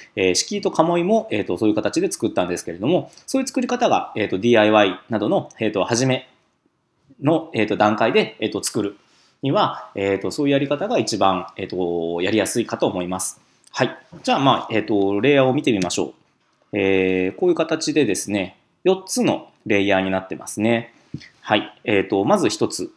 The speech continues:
は、この一番表側に来る、えーと、窓枠ですね。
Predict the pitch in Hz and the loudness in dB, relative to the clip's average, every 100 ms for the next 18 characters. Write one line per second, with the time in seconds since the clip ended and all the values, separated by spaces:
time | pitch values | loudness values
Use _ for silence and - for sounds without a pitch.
0 | 170 107 - - 95 87 - - 101 98 | 2 2 2 -2 0 -2 -4 0 4 4
1 | 101 104 104 98 92 90 - 92 - - | 4 2 2 4 4 2 -2 -4 -4 -6
2 | 101 87 85 82 80 95 98 92 - 85 | -2 -2 -2 -4 -4 0 4 2 2 -6
3 | - 101 123 123 | -4 0 0 0